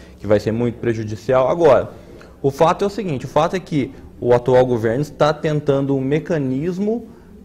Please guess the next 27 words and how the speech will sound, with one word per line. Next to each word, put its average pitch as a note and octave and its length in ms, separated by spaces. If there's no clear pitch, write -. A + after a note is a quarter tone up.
pra C#3 500
arrumar D#3+ 500
a G#3+ 100
casa, A#2 380
pra A#2 120
colocar D3 540
a, B2+ 320
a D#3 40
casa D#3+ 320
em G3 80
ordem, G#2+ 320
né? D3 280
Ela, E3 400
o - 60
governo, C#3+ 380
ele A3 140
tem A3+ 200
efetivamente G3+ 680
que - 80
fazer C4+ 320
isso, F3 300
ele A2+ 80
tem C#3 180
que G#3 80
arrumar B3+ 360
a - 20
casa. C3+ 460